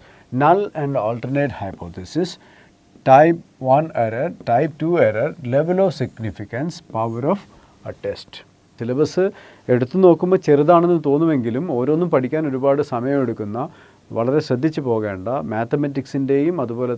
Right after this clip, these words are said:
തന്നെ സ്റ്റാറ്റിസ്റ്റിക്സിൻ്റെയും പ്രധാനപ്പെട്ട ഭാഗങ്ങളൊക്കെ ഉൾപ്പെട്ടിട്ടുള്ള വിപുലമായൊരു സിലബസ് തന്നെയാണ്. അപ്പോൾ വളരെ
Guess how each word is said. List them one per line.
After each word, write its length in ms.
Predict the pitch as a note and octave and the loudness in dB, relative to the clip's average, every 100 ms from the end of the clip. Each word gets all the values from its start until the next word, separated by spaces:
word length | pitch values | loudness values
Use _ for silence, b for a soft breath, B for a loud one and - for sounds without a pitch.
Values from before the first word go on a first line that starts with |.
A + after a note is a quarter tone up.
| A#2+ | -6
തന്നെ 160 | A#2+ | -8
സ്റ്റാറ്റിസ്റ്റിക്സിൻ്റെയും 1080 | B2+ - A2 G#2+ C3+ - C3+ - A#2+ B2+ C#3+ | -8 -8 -6 -6 -8 -8 -10 -8 -8 -4 -4
പ്രധാനപ്പെട്ട 580 | C3+ G#2 B2 C3+ C3+ C3 - | -4 -6 -4 -4 -4 -4 -4
ഭാഗങ്ങളൊക്കെ 680 | A2 B2 C3+ A#2+ - _ D#3+ | -6 -4 -6 -6 -10 _ -2
ഉൾപ്പെട്ടിട്ടുള്ള 560 | B2 A2 A#2+ - A#2+ | -2 -2 -8 -8 -10
വിപുലമായൊരു 520 | B2 A2 A2+ B2 C3 A#2+ | -8 -6 -6 -4 -4 -4
സിലബസ് 420 | G#2+ G#2+ B2 C3+ | -10 -8 -8 -8
തന്നെയാണ്. 360 | F#2+ F2+ E2+ | -8 -10 -12
അപ്പോൾ 500 | A#2+ - - _ C3 | -14 -18 -20 _ -4
വളരെ 520 | B2 A#2 C#3 D#3+ F#3+ | -2 0 2 4 2